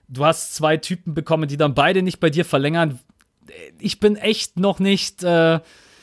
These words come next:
ah, ganz zu hundert Prozent konform bin ich mit der ganzen Geschichte noch nicht. Besonders bei Jimmy Butler habe ich meine Bedenken.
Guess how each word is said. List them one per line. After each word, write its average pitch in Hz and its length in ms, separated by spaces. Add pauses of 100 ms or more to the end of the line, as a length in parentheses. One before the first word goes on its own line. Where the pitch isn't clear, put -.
(560)
ah, 151 260
ganz 190 400
zu 190 100
hundert 180 220
Prozent 165 420
konform 156 480
bin 165 120
ich 156 100
mit 156 140
der 143 100
ganzen 151 260
Geschichte 143 380
noch 139 140
nicht. 165 160
Besonders 156 320
bei 151 100
Jimmy 147 300
Butler 147 340
habe 147 140
ich - 100
meine 135 220
Bedenken. 135 500